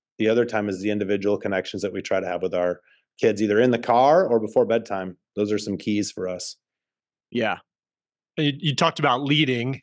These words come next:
Speaker 3: needing somebody to lead. And that's an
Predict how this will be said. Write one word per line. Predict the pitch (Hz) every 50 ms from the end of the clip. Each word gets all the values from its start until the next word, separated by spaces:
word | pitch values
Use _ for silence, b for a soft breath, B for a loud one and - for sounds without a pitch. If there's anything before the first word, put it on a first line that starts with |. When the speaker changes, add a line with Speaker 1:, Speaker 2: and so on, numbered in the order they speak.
| _ -
Speaker 3:
needing | 135 127 135 143 156 160 143 151 147 143
somebody | 131 - - 156 156 151 135 143 139 131 131 131 127
to | 131 - - 156 151 131 120
lead. | 123 123 131 139 127 117 113 107 107 113 139 151 143 B B B B B B B B
And | 143 143 139 139 139 143 160
that's | 180 175 -
an | 196 160 156